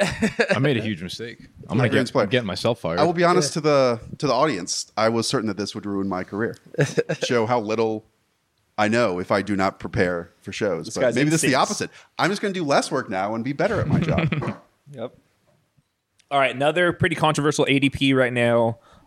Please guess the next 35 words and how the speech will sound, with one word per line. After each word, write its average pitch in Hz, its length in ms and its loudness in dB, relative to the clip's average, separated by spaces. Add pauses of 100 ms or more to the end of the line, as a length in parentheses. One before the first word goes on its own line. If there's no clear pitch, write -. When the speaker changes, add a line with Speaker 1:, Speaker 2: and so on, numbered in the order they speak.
Speaker 4:
Amon-Ra, 139 640 2
Saint 127 440 -2
Brown. 110 600 -2 (760)
Uh, 98 520 0 (800)
Speaker 3:
Mm. 123 640 -4 (180)
Speaker 4:
basically 202 460 0
have 165 200 2
all 143 220 2
the 143 80 0
money 131 180 -2
in 127 60 -4
the 117 60 0
world 117 180 2
to 113 80 -8
bring 113 160 -6
in 117 100 -6
some 120 160 -10
guys. 113 400 2
T - 160 -2
J 143 120 2
Hawkinson 127 580 0
was 113 100 -10
n-, 117 140 -10 (160)
not 147 280 0
playing 123 400 0
when 110 120 -4
he 107 100 -2
was 107 120 -4
Speaker 3:
Mm. 95 40 -4
Speaker 4:
breaking 113 260 -2
out. 107 120 -4
Neither 147 180 4
was 131 140 4
DeAndre 117 320 2
Swift. 110 440 -2